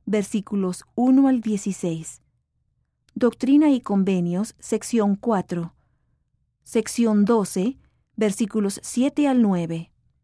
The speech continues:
Sección quince, versículos cuatro al seis.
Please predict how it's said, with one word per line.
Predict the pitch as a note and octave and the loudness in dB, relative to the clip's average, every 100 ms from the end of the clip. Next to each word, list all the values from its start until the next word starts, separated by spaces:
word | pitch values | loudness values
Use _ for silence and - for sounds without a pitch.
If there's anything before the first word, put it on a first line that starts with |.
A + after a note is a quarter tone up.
| _ _ _ _ _ _ | _ _ _ _ _ _
Sección | - G#3 G3+ A3 G3 F#3 | -4 -4 -4 -2 -2 0
quince, | B3 A3 F3+ A3 B3 _ _ _ | 2 2 2 -2 -4 _ _ _
versículos | - G#3+ G3+ G#3 G#3+ G3 F#3+ | -4 -4 -2 -4 -2 -4 -6
cuatro | - G3 F#3+ G#3 A#3+ | -6 0 0 0 -2
al | A#3 | -2
seis. | A3+ G3 D#3+ E3 - | -4 -6 -6 -10 -20